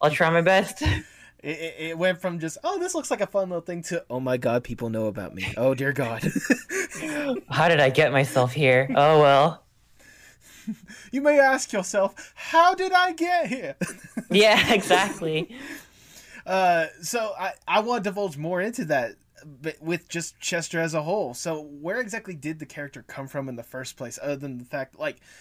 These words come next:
Speaker 2: it's obviously for a film, but what was the inspiration behind the character as a whole?
Speaker 1: Uh, this character started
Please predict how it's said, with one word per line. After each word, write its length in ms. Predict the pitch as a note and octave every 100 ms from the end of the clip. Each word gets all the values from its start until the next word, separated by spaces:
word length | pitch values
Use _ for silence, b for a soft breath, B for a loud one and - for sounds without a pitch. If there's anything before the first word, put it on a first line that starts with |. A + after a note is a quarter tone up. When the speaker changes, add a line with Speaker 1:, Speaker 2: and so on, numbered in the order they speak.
| b
Speaker 2:
it's 160 | F3 E3+
obviously 300 | G#3 G3+ F3+
for 180 | F#3+ D3
a 60 |
film, 300 | - F#3+ D#3
but 200 | C#3 C#3
what 140 | D3 E3+
was 140 | C#3
the 100 | D#3
inspiration 520 | D#3+ - D3 C#3+ C3+
behind 600 | C3 B2+ C#3 D3 C3+ B2+ A#2+
the 80 |
character 480 | C3+ - D3+ C3+ C3+
as 140 | B2+ A#2
a 60 |
whole? 280 | A#2 D#3 - _ _ _ _ _ _ _ _ _ _ _ _ _ -
Speaker 1:
Uh, 340 | D#3 D#3+ D#3+
this 200 | F3 B3
character 560 | - C4 C#4 - - C#4
started 400 | - A3+ A3